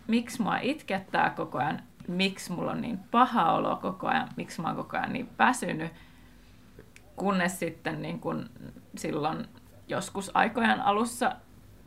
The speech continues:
mulle sitten joku, ehkä jopa joku terapeutti tai joku silloin sanoi siitä, että sä niin kun suret, että sulla on suruaika meneillään.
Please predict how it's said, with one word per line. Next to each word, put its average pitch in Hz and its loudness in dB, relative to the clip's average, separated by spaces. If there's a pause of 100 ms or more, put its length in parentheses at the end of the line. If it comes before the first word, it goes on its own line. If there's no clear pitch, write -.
(760)
mulle 175 2
sitten 185 -2
joku, 185 0 (280)
ehkä 196 0
jopa 226 0
joku 233 0
terapeutti 233 2
tai - -2
joku 240 -2
silloin 240 0 (580)
sanoi 180 2
siitä, - -4
että 214 -4 (220)
sä - -8
niin 214 -2
kun 233 -8
suret, - -6 (160)
että 185 -6
sulla 185 -2
on 202 0
suruaika 220 0
meneillään. - -2